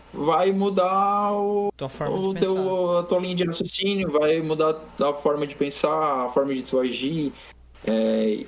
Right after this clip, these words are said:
Speaker 1: e isso vai refletir lá na frente, cara, lá no
Speaker 2: É.
Speaker 1: futuro.
Speaker 2: Ó, o Guilherme comentou aqui, ó.
Speaker 1: Então
Speaker 2: Minha esposa e eu temos um caixa só para pequenas viagens. O valor é baixo, mas depois de um ano nos possibilita ir durante um final de semana num lugar legal, por exemplo.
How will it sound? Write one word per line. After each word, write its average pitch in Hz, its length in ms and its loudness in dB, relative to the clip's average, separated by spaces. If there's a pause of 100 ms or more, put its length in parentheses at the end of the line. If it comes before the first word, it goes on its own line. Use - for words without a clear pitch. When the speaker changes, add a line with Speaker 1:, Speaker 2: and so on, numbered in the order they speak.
Speaker 1:
e 147 200 2
isso 190 220 0
vai 190 120 4
refletir 196 380 0
lá 180 120 2
na 196 100 -2
frente, - 340 -6
cara, 107 220 -2
lá 110 100 -2
no 117 120 -2
Speaker 2:
É. 139 200 -8
Speaker 1:
futuro. 107 280 -6
Speaker 2:
Ó, 160 120 -2
o 156 140 -4
Guilherme 180 360 -2
comentou 180 360 -4
aqui, 226 120 -2
ó. 226 40 0
Speaker 1:
Então 254 480 -2 (580)
Speaker 2:
Minha 165 240 0
esposa 190 500 -2
e 180 60 0
eu 196 120 0
temos 185 340 -2
um 170 100 -2
caixa 170 380 -4
só 170 220 -2
para 175 200 -2
pequenas 170 440 -4
viagens. 147 520 -2
O 147 60 -2
valor 147 300 0
é 147 60 -2
baixo, 165 440 -2
mas 175 180 -2
depois 175 400 -2
de 185 80 -2
um 175 120 0
ano 190 200 0
nos 190 200 -2
possibilita 170 720 -2
ir 180 260 -2 (340)
durante 165 400 -2
um 185 40 0
final 180 240 -2
de 175 80 -8
semana 170 480 -2
num 175 340 0
lugar 165 460 -2
legal, 151 500 -2
por 165 180 -4
exemplo. 147 360 -4